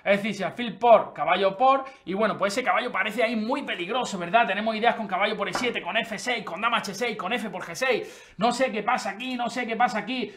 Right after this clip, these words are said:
Si torre por, torre por, G por F cinco, hay un dama G cinco jaque ahí, salvando los muebles, ya que no podríamos capturar porque el caballo de cinco queda en el aire, ¿no? Em,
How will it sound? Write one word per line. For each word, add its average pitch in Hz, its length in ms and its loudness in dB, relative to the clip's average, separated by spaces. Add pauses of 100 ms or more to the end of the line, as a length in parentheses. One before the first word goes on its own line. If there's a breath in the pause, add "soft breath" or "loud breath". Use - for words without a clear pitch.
Si 208 160 -2
torre 262 200 2
por, 262 220 0
torre 240 240 2
por, 233 180 2
G 269 140 -2
por 262 120 0
F 220 140 -4
cinco, 254 240 -2
hay 233 100 2
un 202 120 0
dama 262 220 0
G 233 160 -6
cinco 254 260 -4
jaque 254 340 4
ahí, 247 320 4 (140 loud breath)
salvando 233 420 4
los 208 140 6
muebles, 233 420 4
ya 233 120 0
que 240 80 0
no 226 100 2
podríamos 226 380 0
capturar 214 500 4 (240 loud breath)
porque 226 260 0
el 208 80 0
caballo 202 300 4
de 208 80 2
cinco 208 320 -6
queda 220 160 -2
en 208 80 -4
el 202 100 -2
aire, 185 300 0
¿no? 220 380 -4 (1080 soft breath)
Em, 202 640 0